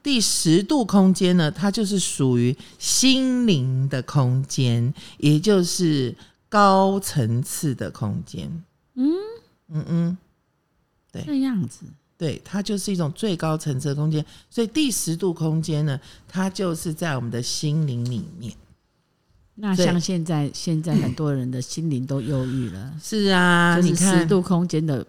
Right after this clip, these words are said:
Speaker 2: 不平衡了吗？
Speaker 1: 对，哎，我觉得哈，这个世代的进化，也造就了我们的医学上有没有，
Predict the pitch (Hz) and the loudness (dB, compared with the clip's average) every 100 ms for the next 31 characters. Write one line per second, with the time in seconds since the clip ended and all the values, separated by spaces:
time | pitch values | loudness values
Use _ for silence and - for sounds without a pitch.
0 | _ 180 - 131 143 156 135 113 113 147 | _ -6 -2 -2 -2 -2 -4 -8 -8 -8
1 | 160 - 160 - 170 220 180 135 156 156 | -10 -10 -12 -12 -8 -4 -4 -2 -2 0
2 | 156 156 139 143 - - - - 165 160 | 2 2 0 -4 -12 -20 -16 -10 -8 -6
3 | - 214 180 185 156 139 - 160 143 143 | -6 -6 -4 -2 -2 -4 -4 -2 -2 -2
4 | 147 123 - _ _ _ _ _ _ _ | -4 -6 -14 _ _ _ _ _ _ _
5 | - - _ _ - 165 269 247 247 220 | -20 -20 _ _ -6 -2 0 0 2 4
6 | 175 151 - - _ 170 160 156 151 - | 2 0 -6 -20 _ -2 0 0 -2 -4
7 | 202 185 147 147 190 156 147 120 117 127 | -6 -4 -4 -2 0 0 0 -2 -2 -4